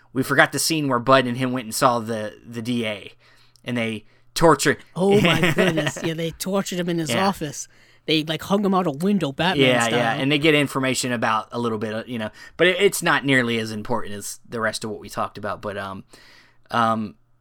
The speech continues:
Speaker 1: so, yeah, he shoots him in the back, and then the cops all show up. He lifts his badge up, and then Ed is sent in for questioning, of course, to get the skinny on everything, and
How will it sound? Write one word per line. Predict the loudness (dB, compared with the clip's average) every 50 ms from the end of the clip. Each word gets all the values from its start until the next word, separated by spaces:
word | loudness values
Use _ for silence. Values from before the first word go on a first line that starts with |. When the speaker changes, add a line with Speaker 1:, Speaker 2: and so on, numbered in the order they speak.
| _ _ _ _ _ _ -8
Speaker 1:
so, | -2 2 2 4 2
yeah, | 2 2 2 0 2
he | 2 0 0
shoots | 0 0 -2 -2 -2 -4
him | -4
in | -2
the | -2 -2
back, | 0 0 0 0 0 -2 -4
and | -4 -4
then | -4 -4 -6
the | -4
cops | 0 2 2 2 0 -2
all | -4 -4 -4
show | -4 -4 -4
up. | -4 -4 -4
He | -6 -4
lifts | -4 -6 -6 -6 -8
his | -10 -8
badge | -6 -4 -4 -4 -4 -6
up, | -8 -10 -10 -14 -20 -20 -20 -20 -20 -16 -10
and | -6 -4 -2
then | -2 -2 -2 -2 -2 -4 -6 _ _ _ _ _ _ -4
Ed | 0 2 2 4
is | 4 2 0 0 -8 -12 -16 -10
sent | -8 -6 -4 -2 -4 -4 -4 -6 -8
in | -6 -4 -4 -4
for | -6 -6 -8
questioning, | -2 -2 -2 -2 -2 -4 -6 -6 -6 -6
of | -8 -6
course, | -4 -4 -2 -2 -2 -4 -8 -10 -12 -16 -20 -20 -20 -18 _ -8
to | -2
get | -2 -2 -2
the | -2 -4
skinny | -4 -4 -2 -2 0 0 0 0
on | 0 -2
everything, | -2 -2 -2 -4 -4 -4 -4 -4 -4 -4 -4
and | -4 -4 -4 -6